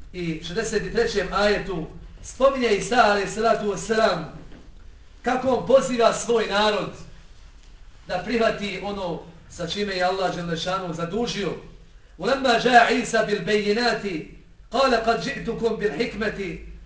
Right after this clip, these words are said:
وَلْ-، وَلْ-، وَلِيُبَيِّنَ لَكُمْ بَعْضَ الَّذِي تَخْتَلِفُونَ فِيهِ فَاتَّقُوا اللَّهَ وَأَطِيعُونِ. A kada je Isa, a kada je Isa očita, i kada im je Isa očita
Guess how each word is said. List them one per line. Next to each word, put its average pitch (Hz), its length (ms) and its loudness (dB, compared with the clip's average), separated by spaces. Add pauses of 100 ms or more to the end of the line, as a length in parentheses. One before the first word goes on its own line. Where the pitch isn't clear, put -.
(120)
وَلْ-، 190 260 -8 (140)
وَلْ-، 196 260 -6 (120)
وَلِيُبَيِّنَ 202 680 0
لَكُمْ 214 300 -2
بَعْضَ 185 340 0
الَّذِي 180 580 -4 (140)
تَخْتَلِفُونَ 196 720 -4
فِيهِ 175 300 -8 (380)
فَاتَّقُوا 220 460 -2
اللَّهَ 180 560 0 (140)
وَأَطِيعُونِ. 156 800 -4 (720)
A 180 160 0
kada 254 160 2
je 247 180 4
Isa, - 500 -2 (1600)
a 170 120 -4
kada 233 220 6
je 233 260 2
Isa 233 360 0
očita, 220 680 2 (360)
i 165 100 -10
kada 233 200 2
im 226 120 2
je 254 120 -2
Isa 240 300 2
očita 233 440 4